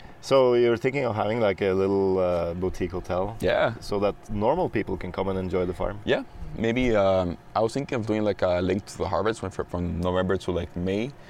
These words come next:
Speaker 2: That people get to see the entire picking season. They get, they get to try the cherries. Uh, they get to see the drying or the wet mill, the dry milling, and they get to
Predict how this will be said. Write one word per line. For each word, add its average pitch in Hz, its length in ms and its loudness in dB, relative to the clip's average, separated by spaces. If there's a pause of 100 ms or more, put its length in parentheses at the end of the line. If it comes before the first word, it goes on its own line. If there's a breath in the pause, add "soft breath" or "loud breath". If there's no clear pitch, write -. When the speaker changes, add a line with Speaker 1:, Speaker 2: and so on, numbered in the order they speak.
(200 loud breath)
Speaker 2:
That 92 120 0
people 92 220 0
get 90 160 0
to 95 80 -4
see 92 240 -2
the 90 60 2
entire 82 420 0
picking 95 340 -2
season. 92 380 -2
They 85 100 -2
get, 78 160 -4 (100)
they 90 100 -2
get 85 200 -2
to - 100 -12
try 73 180 0
the 76 80 -2
cherries. 98 520 0
Uh, 85 320 4
they 90 100 2
get 87 180 0
to - 60 -8
see 95 140 -2
the 85 80 2
drying 95 560 2
or 85 220 -2
the 85 200 -6 (140)
wet 90 160 0
mill, 90 220 -2
the - 100 -10
dry 90 140 -2
milling, 117 360 -2 (540 loud breath)
and 92 420 -2 (200)
they 95 60 -6
get 90 180 -6
to - 80 -6